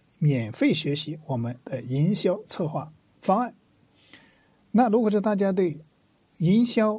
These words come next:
策划方案有什么问题，可以添加张玉的微信二八三五三四九六九，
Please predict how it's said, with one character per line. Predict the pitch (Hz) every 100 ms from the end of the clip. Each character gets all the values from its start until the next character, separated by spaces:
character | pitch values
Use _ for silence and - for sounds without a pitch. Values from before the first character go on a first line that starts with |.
| 508
策 | - 247 165
划 | 160 156
方 | 196 190
案 | 165
有 | 127
什 | 165 151
么 | 135 170 208
问 | 220 262
题， | 151 123 - _ _
可 | - - 151
以 | 175 113 - _ _ _ _ _ _ _ _ _
添 | - 233
加 | 214 214
张 | 202 220 220
玉 | 208
的 | 139
微 | 143
信 | 175 202 185 - _ _ _
二 | 220 185
八 | 151 151 156
三 | - - 190 220
五 | 139 -
三 | - - 170
四 | 175 - 180 - _ _
九 | - 135
六 | 165
九， | 156 -